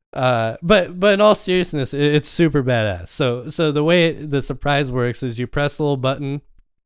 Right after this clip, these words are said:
and, uh, it's, it's a fucking, it's like a cuckoo clock. It's, uh, it, you press a button, it does its thing, and it, the thing <laughs> that it does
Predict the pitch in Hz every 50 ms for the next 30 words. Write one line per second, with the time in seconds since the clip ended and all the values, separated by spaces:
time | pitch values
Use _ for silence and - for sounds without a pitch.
0 | _ _ _ _ _ - - - 131 127 123 123 123 120 139 - - 175 - 170
1 | - - 180 - - 196 185 - 185 180 170 170 175 - 196 180 - 165 - -
2 | - 202 196 - 165 131 101 - 120 101 90 98 - - - - - - _ _
3 | _ _ 165 151 135 - - 156 139 131 127 123 135 156 151 - - 160 151 147
4 | - 175 180 - - 175 156 170 170 165 165 147 127 131 156 160 147 147 139 -
5 | - - 165 160 139 107 - - - - _ _ 156 156 139 135 135 131 - _
6 | _ _ _ _ - 143 - - 170 170 233 214 190 160 - 160 170 165 151 147
7 | 151 202 190 160 151 139 143 -